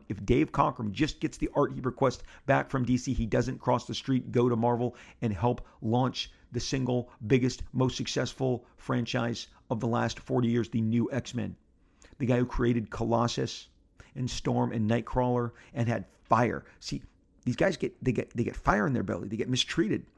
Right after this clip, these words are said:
Like, "Well, I'm gonna take my talents over here." And they did. Well, now all these talents were taking their talents to Martin Goodwin, who could say, "Look, I, come on, guys, you know me. I ran Marvel. I'm the guy, and here's my new team. My son, Chip,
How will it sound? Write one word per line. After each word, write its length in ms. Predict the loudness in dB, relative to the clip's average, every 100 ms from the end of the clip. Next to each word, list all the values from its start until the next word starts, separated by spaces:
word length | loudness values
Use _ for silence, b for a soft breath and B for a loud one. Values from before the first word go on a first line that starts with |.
| _ _ _
Like, 120 | -2
"Well, 100 | 0
I'm 40 | -2
gonna 100 | 0
take 160 | 0
my 120 | 0
talents 320 | 0 0 0 -2
over 160 | 0
here." 260 | 0 0 -4 _ _ _ -10
And 120 | -4 -2
they 60 |
did. 380 | 2 0 0 -6 _ B B B
Well, 100 | 0
now 160 | 2 2
all 80 |
these 160 | 0 2
talents 300 | 2 2 -4
were 100 | 2
taking 320 | 2 2 -2
their 100 | -4
talents 520 | -2 -2 -2 -6 -14 -20 _ B B
to 100 | -4
Martin 320 | 0 0 0 0
Goodwin, 400 | 0 0 -6 -8 b b b
who 160 | -2
could 160 | 0 -4
say, 240 | -2 0
"Look, 240 | 0 -2 0
I, 180 | 0
come 240 | 0 -2 0
on, 140 | 0
guys, 360 | 0 0 0 0
you 120 | 2
know 160 | 2 2
me. 180 | 2
I 120 | 2 4
ran 280 | 4 4
Marvel. 380 | 4 4 4 2
I'm 120 | 2
the 60 | 2
guy, 280 | 2 2 2
and 140 | 2
here's 200 | 0 0
my 100 | 0
new 140 | 0 -2
team. 300 | -4 -2 -2
My 100 | -4
son, 420 | -6 -4 -2 -4
Chip, 380 | -2 -2 -2